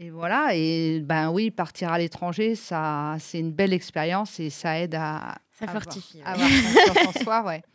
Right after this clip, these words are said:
Speaker 1: C'est pas de rester dans son petit cocon, et cetera. Euh, et puis, euh, alors on, on le voit pas tout de suite, hein, mais c'est après, on voit tout ce que ça a pu amener, et cetera.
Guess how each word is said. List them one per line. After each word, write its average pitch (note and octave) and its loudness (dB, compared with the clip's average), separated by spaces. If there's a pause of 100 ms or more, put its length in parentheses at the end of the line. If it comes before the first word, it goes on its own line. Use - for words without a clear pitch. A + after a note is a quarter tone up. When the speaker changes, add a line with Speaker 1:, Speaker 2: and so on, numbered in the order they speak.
(420)
Speaker 1:
C'est D#3+ -10
pas F#3+ 2
de F#3 0
rester F3 -6
dans F3 -14
son E3+ -20
petit - -20
cocon, F#3+ -10
et F#3 -6
cetera. F3+ -2
Euh, E3 -2 (600)
et F3 -2
puis, F3 -2
euh, D#3 -4
alors F#3 6
on, G#3+ 4 (100)
on A3 4
le A#3 6
voit A3+ 6
pas A3+ 4
tout A#3 -4
de - -10
suite, C4 0
hein, A3 2
mais F#3+ 0
c'est F3+ -4
après, E3+ 0
on F3+ -4
voit E3+ -6
tout - -16
ce - -20
que G3 -16
ça F3 -12
a E3 -6
pu F3+ -14
amener, E3+ -6
et F3+ -16
cetera. E3+ -6